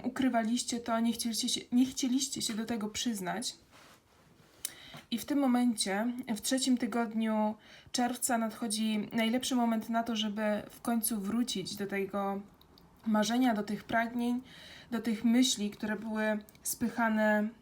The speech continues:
na, em, na margines. I do tego wszystkiego jeszcze pojawia się dziewiątka monet, która mówi o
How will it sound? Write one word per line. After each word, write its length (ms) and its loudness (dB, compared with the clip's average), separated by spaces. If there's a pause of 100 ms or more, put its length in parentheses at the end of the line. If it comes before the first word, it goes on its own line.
(100)
na, 640 2 (800)
em, 680 -6 (340)
na 140 2
margines. 760 0 (1600)
I 500 0
do 100 -2
tego 220 0
wszystkiego 520 -4
jeszcze 260 -2
pojawia 400 -2
się 420 0 (120)
dziewiątka 500 -2
monet, 320 -2
która 280 -4
mówi 360 -2
o 240 -2